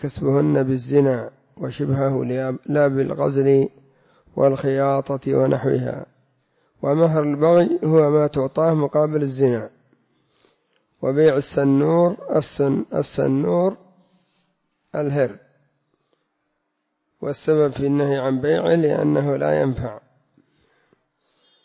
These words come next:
أو على أنه نهي تنزيه، حتى يعتاد الناس هبته وإعارته والسماح به،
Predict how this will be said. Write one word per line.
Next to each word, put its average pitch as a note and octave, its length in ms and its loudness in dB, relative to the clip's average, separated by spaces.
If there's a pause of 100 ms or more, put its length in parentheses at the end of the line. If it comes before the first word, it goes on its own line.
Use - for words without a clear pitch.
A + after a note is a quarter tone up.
(340)
أو C3+ 100 0
على C#3 360 0
أنه C#3+ 320 0
نهي C#3 280 0
تنزيه، C3+ 560 -4 (1300)
حتى C#3 360 -10
يعتاد C#3 520 -2
الناس C#3+ 560 -2
هبته C#3+ 640 -2
وإعارته C#3+ 840 -4
والسماح C#3+ 600 -4
به، C3 180 -4